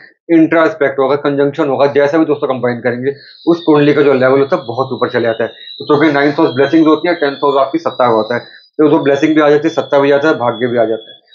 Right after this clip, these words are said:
तो बहुत तगड़े वाला combination। दोस्तों last में हम लोग बात करें interchange between fifth and sixth,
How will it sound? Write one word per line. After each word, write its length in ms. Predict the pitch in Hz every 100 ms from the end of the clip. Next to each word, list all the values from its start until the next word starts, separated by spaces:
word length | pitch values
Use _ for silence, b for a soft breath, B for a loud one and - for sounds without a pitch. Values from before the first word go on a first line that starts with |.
| _
तो 140 | 165 147
बहुत 260 | 135 147 147
तगड़े 160 | 139
वाला 160 | 135 131
combination। 520 | 127 113 117 113 113 - _ _
दोस्तों 200 | 139 139
last 260 | 147 147 147
में 60 | 160
हम 120 | 160
लोग 120 | 151
बात 240 | 147 143 -
करें 200 | 156 180 b b _
interchange 520 | 156 156 170 - 160
between 260 | 156 147 165
fifth 260 | 147 143 143
and 160 | 131
sixth, 220 | 127 -